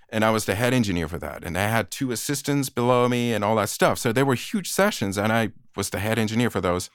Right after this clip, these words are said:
But they also told us, "Once you get out of school, you're gonna have to start from the bottom again. And you're gonna have to learn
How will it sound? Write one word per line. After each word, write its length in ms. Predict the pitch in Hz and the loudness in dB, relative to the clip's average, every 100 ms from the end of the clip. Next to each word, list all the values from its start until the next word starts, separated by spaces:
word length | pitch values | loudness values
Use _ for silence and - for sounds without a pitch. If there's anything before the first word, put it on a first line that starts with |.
| _ | _
But 320 | - 117 127 139 | 0 4 4 4
they 140 | 147 | 6
also 300 | 151 180 151 | 6 4 0
told 340 | 123 139 131 123 | 0 2 2 2
us, 260 | 107 - - | -2 -6 -2
"Once 220 | 165 226 | 0 0
you 60 | - | 2
get 100 | 214 | 2
out 160 | 185 | 2
of 60 | 143 | 0
school, 420 | - 190 185 120 | -4 -2 0 2
you're 80 | 147 | 2
gonna 140 | 233 | 2
have 120 | 226 - | 0 -2
to 80 | |
start 300 | 113 - 101 - | -4 -2 -2 -2
from 140 | 78 | -6
the 80 | 73 | -8
bottom 420 | 85 92 98 85 | -8 -4 -4 -6
again. 400 | 82 - - - - | -12 -16 -20 -16 -4
And 160 | 107 | 0
you're 80 | 117 | 2
gonna 200 | 147 143 | 2 2
have 120 | 135 | 0
to 80 | 101 | -2
learn 600 | 95 117 117 107 101 101 | 2 4 4 4 2 -2